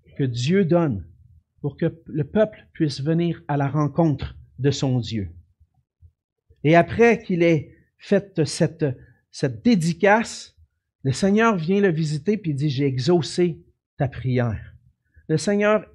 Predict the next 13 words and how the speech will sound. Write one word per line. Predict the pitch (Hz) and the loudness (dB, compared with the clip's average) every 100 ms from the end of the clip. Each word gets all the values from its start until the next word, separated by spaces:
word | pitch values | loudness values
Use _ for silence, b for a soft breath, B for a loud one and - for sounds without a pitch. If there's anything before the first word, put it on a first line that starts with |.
| _ | _
exauce | 208 202 156 151 214 208 156 - | -2 0 -2 2 4 4 0 -4
la | 160 | -6
prière | - - 165 175 180 | -4 0 2 4 2
de | 156 | -2
Salomon | 143 160 156 156 185 - | 0 0 2 0 0 0
et | 147 | 0
décide | 143 180 185 - 233 - 123 - b b | 2 2 2 0 2 2 0 -10 b b
de | 127 165 | 0 0
faire | - 185 175 151 | 2 2 2 2
grâce | 151 175 208 175 127 - - | 2 2 4 2 -4 -10 -4
à | 156 | -4
son | - 156 151 | -2 -2 -2
peuple. | - 214 214 110 | 0 0 0 -6